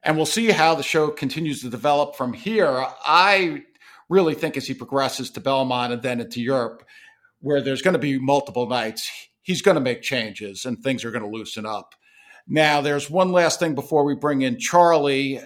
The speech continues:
In a previous episode, you had mentioned there might be a date at the Sound on Sound Festival.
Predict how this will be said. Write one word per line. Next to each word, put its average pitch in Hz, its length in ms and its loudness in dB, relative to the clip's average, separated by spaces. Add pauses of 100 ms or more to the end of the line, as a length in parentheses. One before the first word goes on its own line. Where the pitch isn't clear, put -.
In 139 160 0
a 127 60 0
previous 147 420 -2
episode, 135 720 0
you 143 220 -2
had 123 180 0
mentioned 135 320 0
there 123 100 0
might 135 340 0
be 127 160 -2
a 120 40 -4
date 131 400 0
at 123 160 -8
the 117 140 -6
Sound 135 420 0
on 117 180 -4
Sound 147 460 0
Festival. 127 720 -4